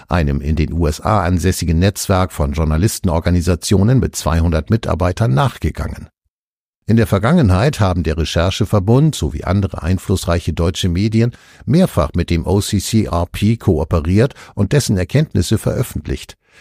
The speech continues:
In Deutschland bekannt geworden sind insbesondere die Rechercheergebnisse zu den Panama Papers und den Pandora Papers. Bei der N-D-R-Recherche zu O C C R P selbst kam jedoch nur heraus,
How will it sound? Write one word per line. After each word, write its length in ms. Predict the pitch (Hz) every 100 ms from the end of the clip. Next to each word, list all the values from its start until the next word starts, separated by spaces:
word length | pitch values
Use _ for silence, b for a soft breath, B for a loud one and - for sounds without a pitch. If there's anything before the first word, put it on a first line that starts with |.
| b
In 120 | 101
Deutschland 380 | 101 87 - 135
bekannt 360 | 127 - 165 165
geworden 400 | 127 117 127 139
sind 180 | 127 127
insbesondere 800 | 151 - 127 113 139 139 117
die 160 | 101 98
Rechercheergebnisse 1120 | 82 - 92 104 90 82 101 101 107 95 117
zu 140 | - 107
den 180 | 92 87
Panama 420 | - 123 87 85
Papers 540 | - 92 - 110 110
und 160 | 120 113
den 140 | 117
Pandora 500 | - 120 120 131 78
Papers. 600 | - - - - - - _ _ _ _ _ _
Bei 140 | - 87
der 160 | 78
N-D-R-Recherche 960 | 71 90 80 98 139 131 104 95 - 165
zu 280 | - 104 80
O 160 | 82 98
C 180 | -
C 220 | 90 - 92
R 220 | 78 87
P 260 | 92 104
selbst 400 | 143 90 123 -
kam 200 | - 107
jedoch 300 | 101 98 92
nur 220 | 117 156 120
heraus, 400 | 104 92 160